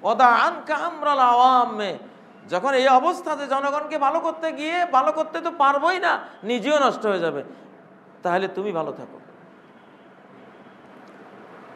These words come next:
কারণ জনগণের ভিতরে ঢুকে ইসলাম রক্ষা করে চলা, নজর হেফাজত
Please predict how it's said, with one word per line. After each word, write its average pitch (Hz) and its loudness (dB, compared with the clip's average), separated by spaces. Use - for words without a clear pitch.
কারণ 165 4
জনগণের 185 2
ভিতরে 214 4
ঢুকে 185 4
ইসলাম 190 4
রক্ষা 208 6
করে 233 6
চলা, 190 4
নজর 190 8
হেফাজত 247 4